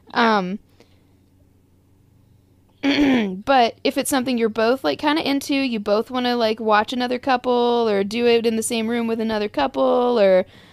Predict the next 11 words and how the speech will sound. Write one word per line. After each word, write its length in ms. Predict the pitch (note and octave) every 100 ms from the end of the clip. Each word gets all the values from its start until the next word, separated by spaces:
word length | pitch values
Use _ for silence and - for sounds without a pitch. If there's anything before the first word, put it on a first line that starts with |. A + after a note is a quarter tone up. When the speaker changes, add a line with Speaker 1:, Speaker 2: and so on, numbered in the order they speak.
| _
Speaker 2:
switch, 460 | - B3 E4 - -
switch 360 | - G#3 G3 -
partners 800 | D#4 D4+ D4+ D4 C#4+ C#4 C#4 - -
or 580 | G#3 G3 F#3 F#3 F#3 - _ _
have 160 | G#3 F#3
a 60 |
threesome 1040 | - D4 D4 - D4 C4+ C4 C4 C4 C4 G#3
or 160 | F#3+ B3+
whatever. 460 | G4+ A#4 F4 C4
Speaker 1:
Mm-hmm. 180 | D4 D4 G#4
Speaker 2:
Like, 220 | B3